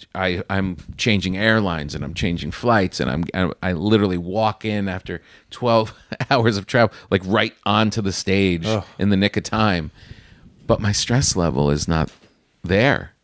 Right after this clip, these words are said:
Speaker 1: It's just
Speaker 2: Interesting.
Speaker 1: like, "All right, we're doing this. We'll see
Speaker 2: Because
Speaker 1: how it goes." Almost like seeing it as an outsider in a way, and just being kind of, like, cool and calm with it. And I, I know that it, it has shifted since the break of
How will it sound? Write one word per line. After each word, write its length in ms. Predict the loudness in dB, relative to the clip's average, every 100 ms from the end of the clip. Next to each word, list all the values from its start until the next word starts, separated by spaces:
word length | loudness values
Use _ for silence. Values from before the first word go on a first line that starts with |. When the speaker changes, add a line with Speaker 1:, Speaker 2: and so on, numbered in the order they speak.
| _
Speaker 1:
It's 160 | -4 -2
just 300 | -2 -2 0
Speaker 2:
Interesting. 60 | 2
Speaker 1:
like, 300 | 2 0 -4 _ _ _ -2
"All 140 | 2
right, 260 | 4 2 -2 -12 -10 -2
we're 120 | 4
doing 280 | 4 4 2
this. 340 | 0 -4 -10 -16 -18 -2
We'll 100 | 0
see 180 | 2 2
Speaker 2:
Because 60 | 2
Speaker 1:
how 140 | 2 2
it 100 | 2
goes." 480 | 2 2 0 -2 -10 -4
Almost 380 | 0 2 2 2
like 160 | -2
seeing 300 | -2 -4 -2
it 80 | 0
as 140 | 0 0
an 80 |
outsider 760 | -2 -2 -2 0 2 2 2 0
in 80 | -2
a 60 |
way, 420 | -6 -8 -8 -12 -14 -18 -18 -20 -14 0
and 280 | 2 2
just 200 | 0 -2
being 240 | -2 -2 -2
kind 220 | -2 -2
of, 80 | 0
like, 260 | -2 -4 -16 _ _
cool 260 | -4 2 4
and 100 | 2
calm 320 | 2 2 4
with 140 | 2 0
it. 200 | -2 -4 -12 -20 _ _
And 220 | 0 4
I, 220 | 4 4 0 -12 _ _ _ _ _ _ _
I 120 | -2 2
know 400 | 4 6 6 4
that 160 | 4 2
it, 160 | -4
it 220 | -4 -2
has 200 | 0 -2
shifted 440 | -2 -2 -2 -2 -2
since 640 | 0 2 2 2 -2 -4
the 220 | 0 2 2
break 600 | 0 0 4 4 2 0
of 400 | 0 -2 -10